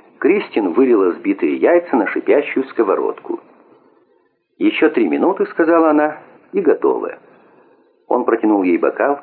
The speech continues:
они чокнулись. "Не отвлекайтесь от омлета", — сказала Кристин. "Вот он и готов". Омлет и в самом деле был прекрасный.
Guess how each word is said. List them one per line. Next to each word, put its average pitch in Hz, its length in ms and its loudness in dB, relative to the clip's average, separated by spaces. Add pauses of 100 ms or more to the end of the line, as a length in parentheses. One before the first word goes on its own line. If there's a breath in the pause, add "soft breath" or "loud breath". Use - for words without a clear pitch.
они 98 240 -4
чокнулись. - 560 -4 (880)
"Не 92 80 2
отвлекайтесь 95 560 0
от 95 140 -2
омлета", — 104 380 2
сказала 65 320 0
Кристин. - 460 -8 (440)
"Вот 151 260 0
он 180 140 0
и 156 40 0
готов". 73 360 0 (1200)
Омлет 110 400 2
и 185 60 4
в - 160 -6
самом 143 360 0
деле 147 280 4
был - 180 2
прекрасный. - 800 -4